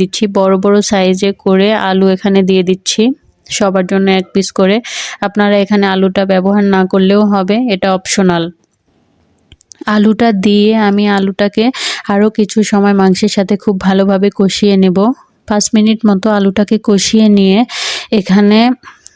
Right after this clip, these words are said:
সামান্য পরিমাণ ঝোলের জন্য পানি দিয়ে দিব। যেহেতু অনেকটা পানি ছেড়ে এসেছে, এখানে পানিটা খুব বেশি লাগবে না। আপনাদের মাংসের উপর ডিপেন্ড করবে এখানে এটা সিদ্ধ হওয়ার জন্য কতটুকু পানি লাগতে পারে।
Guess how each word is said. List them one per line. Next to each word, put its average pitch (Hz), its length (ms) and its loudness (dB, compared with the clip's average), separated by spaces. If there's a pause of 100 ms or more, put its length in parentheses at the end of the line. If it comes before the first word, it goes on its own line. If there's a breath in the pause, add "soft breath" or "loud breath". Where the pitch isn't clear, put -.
(220 loud breath)
সামান্য 220 320 2 (160)
পরিমাণ 202 360 2
ঝোলের 196 340 2
জন্য 196 160 2 (140)
পানি 190 180 2 (100)
দিয়ে 185 180 2
দিব। 170 120 0 (540 loud breath)
যেহেতু 220 260 2 (120)
অনেকটা 214 300 0 (100)
পানি 196 180 2 (100)
ছেড়ে 196 300 2
এসেছে, 202 320 -2 (120)
এখানে 196 240 2 (120)
পানিটা 190 800 -2 (120)
খুব 202 120 0 (120)
বেশি 190 200 0 (100)
লাগবে 180 380 -2
না। 185 60 2 (500 loud breath)
আপনাদের 208 420 0
মাংসের 196 360 2
উপর 214 120 0 (100)
ডিপেন্ড 202 260 0 (100)
করবে 208 220 2 (120)
এখানে 202 340 0 (580)
এটা 196 140 0 (100)
সিদ্ধ 180 220 -2 (100)
হওয়ার 202 260 0
জন্য 208 140 -2 (120)
কতটুকু 208 400 -4 (120)
পানি 190 180 0 (100)
লাগতে 185 360 -4
পারে। 165 180 0